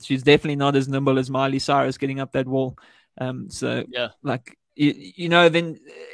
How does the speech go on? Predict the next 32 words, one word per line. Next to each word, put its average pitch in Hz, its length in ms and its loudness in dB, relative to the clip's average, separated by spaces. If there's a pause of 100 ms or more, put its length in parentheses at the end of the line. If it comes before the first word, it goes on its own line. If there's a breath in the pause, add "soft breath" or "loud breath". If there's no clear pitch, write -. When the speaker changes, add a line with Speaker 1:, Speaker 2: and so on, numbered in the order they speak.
(180 loud breath)
Speaker 1:
in 175 140 -4
that 180 220 0
regard, 170 340 6
then 160 160 -2
I 151 80 0
think 170 300 -6 (640)
not 165 340 0
that, 151 260 0
you 147 140 -8
know, 143 160 2
the, 139 160 0
<laughs> - 720 -6
I 135 40 -6
suppose 151 240 6
that's 156 160 6
more 156 100 0
like 143 140 0
a 127 60 0
lifestyle 143 440 4
choice 143 300 -4
than 131 200 -6
her 139 160 0
bad 139 300 0
play. 151 300 2
I 131 60 -2
think 147 180 -10
she 147 100 -4
was 135 140 -4
playing 160 320 0
relatively 135 480 -4
well, 139 240 -2
but 127 160 -10